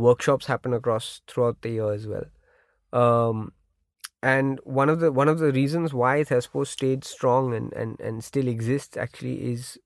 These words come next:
because we're primarily crowdfunded initiative. Um, it's a,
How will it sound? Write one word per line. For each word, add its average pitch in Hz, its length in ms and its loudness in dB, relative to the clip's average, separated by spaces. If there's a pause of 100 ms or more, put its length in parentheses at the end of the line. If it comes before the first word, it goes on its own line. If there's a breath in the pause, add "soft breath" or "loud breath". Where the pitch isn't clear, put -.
(160)
because 127 680 -2 (140)
we're 127 300 2 (880)
primarily 127 520 2
crowdfunded 127 720 0
initiative. 107 640 -8 (960)
Um, 110 680 -4 (360)
it's 131 220 -6
a, 117 340 2